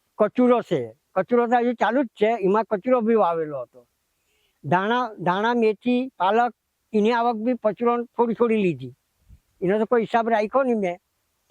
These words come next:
પણ એમાંથી બી આવક મળી. હવે એ ઓગસ્ટમાં તુરિયા નીકળી ગયા ને પછી અત્યારે હાલમાં દૂધીનું વાવેતર કરેલું છે. આમાં દૂધી સાથે લગભગ દસ મિશ્ર પાકો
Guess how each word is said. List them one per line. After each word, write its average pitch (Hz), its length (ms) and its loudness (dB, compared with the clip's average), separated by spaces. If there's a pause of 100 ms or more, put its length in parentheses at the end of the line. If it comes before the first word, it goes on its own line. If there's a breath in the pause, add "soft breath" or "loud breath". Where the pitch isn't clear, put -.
(140)
પણ 220 80 -6
એમાંથી 240 420 0
બી 247 100 2
આવક 220 320 0
મળી. 135 300 -8 (920)
હવે 247 260 4
એ 277 40 4
ઓગસ્ટમાં 269 920 -2 (200)
તુરિયા 240 240 0
નીકળી 269 340 0
ગયા 180 340 -2 (920)
ને 208 100 0
પછી 220 360 0
અત્યારે 247 460 0
હાલમાં 254 540 0 (560)
દૂધીનું 226 460 2
વાવેતર 190 400 0
કરેલું 123 420 -12
છે. - 160 -20 (200)
આમાં 226 340 0
દૂધી 190 320 2
સાથે 247 320 0
લગભગ 202 440 0
દસ 214 320 0 (100)
મિશ્ર 233 360 0
પાકો 214 480 -2